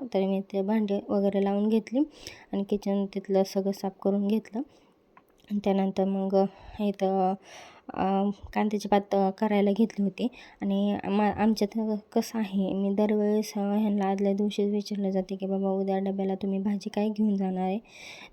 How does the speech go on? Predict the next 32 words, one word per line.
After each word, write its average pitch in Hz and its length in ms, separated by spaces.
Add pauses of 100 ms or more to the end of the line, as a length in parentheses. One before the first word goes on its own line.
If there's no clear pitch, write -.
(120)
तर 208 140
मग 202 240
ते 196 100
दरवेळेस 202 460
सांगतात 196 420
की, 196 80
"भाजीला 190 400
काय 196 220
आहे?" 196 400
आधी 185 240
विचारतात, 190 640
मग 190 80
मी 196 160
सांगते, 202 400
"हे 190 260
आहे." 208 380 (420)
तर 196 60
आमचे 196 300
ठरले 208 340
जाते. 190 260
मग 196 280
सकाळ 202 320
सकाळ 196 340
मला 196 340 (480)
प्रश्न 220 280
पडत 214 320
नाही 190 120
की 196 220
उद्याच्याला 196 640 (280)
भाजी 202 280
काय 226 160
करू. 196 340